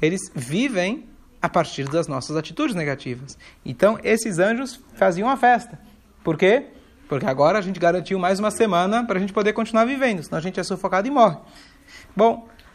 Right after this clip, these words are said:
semana seguinte ele falou, "Bom, dessa vez eu não vou deixar", depois de muitas semanas, né, né? Ele colocou, primeiro ele colocou no lugar onde não ia, não ia em cima, lugar em cima que ninguém ia conseguir,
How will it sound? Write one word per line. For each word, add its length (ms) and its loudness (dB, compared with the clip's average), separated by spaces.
semana 460 2
seguinte 480 0
ele 120 2
falou, 280 2
"Bom, 380 0
dessa 340 2
vez 440 -2
eu 160 -4
não 180 -6
vou 320 2
deixar", 360 -6
depois 240 -4
de 60 -4
muitas 260 -2
semanas, 340 -6
né, 260 -4
né? 220 -2
Ele 160 4
colocou, 340 2
primeiro 300 2
ele 60 -2
colocou 280 0
no 80 -4
lugar 240 4
onde 180 -2
não 80 -2
ia, 220 0
não 180 -2
ia 320 0
em 40 -6
cima, 460 0
lugar 340 4
em 60 -6
cima 300 -6
que 100 -10
ninguém 200 0
ia 80 0
conseguir, 440 -6